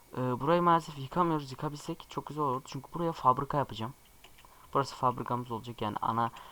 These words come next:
yani fabrika dedim yani. Ee, açık alan yani şey düzleyeceğim şunla. Ee, nerede? Ha,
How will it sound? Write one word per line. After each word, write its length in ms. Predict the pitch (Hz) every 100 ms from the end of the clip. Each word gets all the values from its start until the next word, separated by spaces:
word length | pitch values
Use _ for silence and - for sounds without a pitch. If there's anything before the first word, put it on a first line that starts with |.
| - -
yani 200 | 113 110
fabrika 440 | - 113 131 139
dedim 280 | 143 147 120
yani. 280 | 110 107 107 - - - - - - - -
Ee, 580 | 123 117 107 107 107 101 -
açık 280 | - - 156
alan 300 | 165 175 202 - -
yani 200 | 117 110
şey 360 | - 135 135 127
düzleyeceğim 600 | 139 135 151 143 156 190 -
şunla. 460 | - - 113 113 165 - - - - - - - - - - -
Ee, 60 | 127 120 117 117
nerede? 260 | 143 131 143
Ha, 200 | 151